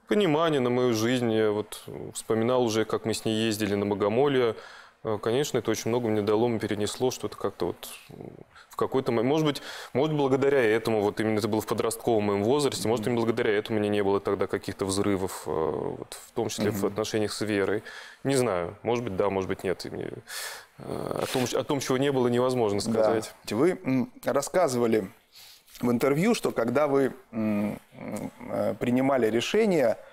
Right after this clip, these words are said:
Speaker 2: о перемене своей жизни, вы учились в университете во Франции, вы занимались математикой, и вот ваш преподаватель, да, я так понимаю, что, м, какой-то хороший, интересный
Speaker 1: Да.
Speaker 2: преподаватель, яркий, э, вот стал с вами беседовать, и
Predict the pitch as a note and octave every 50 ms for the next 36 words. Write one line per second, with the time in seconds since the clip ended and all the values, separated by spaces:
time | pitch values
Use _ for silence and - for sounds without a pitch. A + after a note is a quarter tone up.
0 | - - - B2 A2 C3 B2+ B2+ B2 C3 C3 A2+ G2+ G2+ - - G#2+ A2 C#3+ A3+
1 | B3+ G3+ D#3+ B2 A2 A#2+ B2 - - C3 G#2+ G2+ - - A2 G#2+ A2+ - - -
2 | A3+ A#3+ - D3+ A2 G#2+ - - D#3 F3 G#3+ G3+ - - B2+ A2+ A2 G#2+ A2+ A2+
3 | A#2+ A2 G2+ - - G2 F#2 - C3 F3 A3+ A#3+ - E3+ D#3 - C3+ A#2 - -
4 | - - - - - - - - - D3 E3 E3 D#3+ - C3 C#3 C3+ - - -
5 | A2+ A#2+ A2 B2 C#3 F#3 A#3+ B3+ - G3+ F#3+ - - - B2 D#3+ F3 E3 C#3 A#2
6 | A2 - - - - A2 G#2+ - - - G#2 G2 - - - - - - - -
7 | - - - - - - A2 - - - A2+ D#3 F#3 - - A2+ G2+ F#2 A2+ A2
8 | C#3+ D#3 G#2 G2+ - G#2+ G2+ - - G2 - G2 F#2+ G2+ B2+ D#3 C3 - - A2+
9 | G2+ A2 C3+ C3 A#2+ - - G#2+ G2 - - - - - - - - - G2+ A2
10 | G#2+ G#2 G2+ G#2 G#2+ B2 D3 D3 - - - C#3 C3 B2+ - - A#2+ A#2 A2+ G#2+
11 | G#2 B2 - - A#3+ B3+ A3+ F#3+ D#3+ D3+ C3 - - - - - - A2 A2 A2+
12 | A2+ A2+ A2 A2+